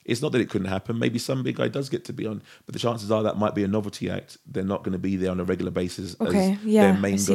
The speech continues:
Speaker 1: go-to dancer.
Speaker 2: Yeah.
Speaker 1: Um, the chances of that happening are slim. So I'm thinking, okay, but what do I do where I'd
Speaker 2: Yeah.
Speaker 1: be appreciated for being me? I go to other auditions and they're like, "Yeah, you know, you'd be great in this, but you stick out. You're just too big.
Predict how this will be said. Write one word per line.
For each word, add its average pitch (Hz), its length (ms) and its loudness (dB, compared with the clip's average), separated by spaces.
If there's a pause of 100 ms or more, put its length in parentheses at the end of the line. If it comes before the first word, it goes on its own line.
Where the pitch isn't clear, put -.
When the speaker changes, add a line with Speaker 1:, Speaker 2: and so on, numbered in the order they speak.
Speaker 1:
go-to 98 220 -2
dancer. 92 440 -8 (380)
Speaker 2:
Yeah. 180 220 2 (160)
Speaker 1:
Um, 95 220 0
the 95 80 2
chances 104 280 -2
of 104 80 4
that 95 80 2
happening 95 300 -4
are 87 40 -6
slim. - 300 -4 (920)
So - 180 2
I'm 104 80 2
thinking, 104 280 0
okay, 92 420 0 (1000)
but 110 120 4
what 101 280 2
do 117 200 4
I 101 100 6
do 95 260 -2
where 95 140 0
I'd 95 60 4
Speaker 2:
Yeah. 110 140 6
Speaker 1:
be 233 60 4
appreciated 101 320 -4
for - 60 -12
being 92 240 -2
me? 95 200 -6 (640)
I 92 100 0
go 95 140 4
to - 140 -2
other 135 160 6
auditions 95 420 2
and 95 80 -4
they're 98 80 2
like, 98 280 0
"Yeah, 113 300 4 (500)
you 107 100 2
know, 104 200 4 (320)
you'd 104 180 2
be 110 80 2
great 107 300 4 (100)
in 98 160 0
this, 101 180 0
but - 280 0
you 98 100 -2
stick - 320 -4
out. 113 220 0
You're 90 80 -6
just 98 180 -6
too 107 160 0
big. 104 400 -2